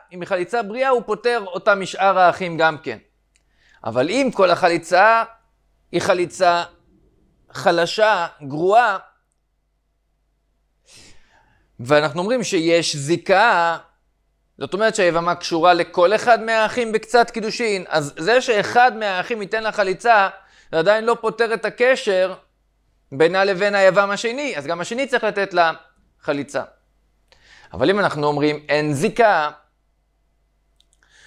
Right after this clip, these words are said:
זאת אומרת שכל הסיבה שהיבמה מקבלת חליצה,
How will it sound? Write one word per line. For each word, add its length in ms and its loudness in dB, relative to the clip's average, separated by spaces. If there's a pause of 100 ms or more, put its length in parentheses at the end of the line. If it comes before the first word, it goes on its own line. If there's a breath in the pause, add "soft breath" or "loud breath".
(100)
זאת 180 0
אומרת 640 4
שכל 340 0
הסיבה 380 0
שהיבמה 440 -2
מקבלת 400 -4
חליצה, 580 2